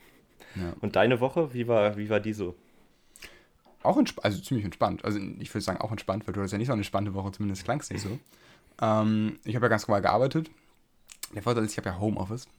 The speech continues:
Speaker 1: und ich hab aus dem Ferienhaus von uns gearbeitet. Und da war auch so ein kleiner Pool stehen und war natürlich auch warm und dann kann man immer so, weißt, in den Pausen kurz rausgehen, einmal kurz im Pool wieder hüpfen und dann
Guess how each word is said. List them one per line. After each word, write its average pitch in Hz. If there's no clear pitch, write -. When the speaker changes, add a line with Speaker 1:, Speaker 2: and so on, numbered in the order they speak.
Speaker 1:
und 98
ich -
hab 101
aus 95
dem 90
Ferienhaus 104
von 101
uns 90
gearbeitet. 98
Und -
da 98
war 98
auch 98
so 107
ein 98
kleiner 92
Pool 113
stehen 104
und 95
war 104
natürlich 92
auch 98
warm 104
und 104
dann 98
kann 113
man 107
immer 104
so, 101
weißt, 92
in 107
den 98
Pausen 107
kurz -
rausgehen, 107
einmal 98
kurz 107
im 101
Pool 117
wieder 110
hüpfen 107
und 104
dann 98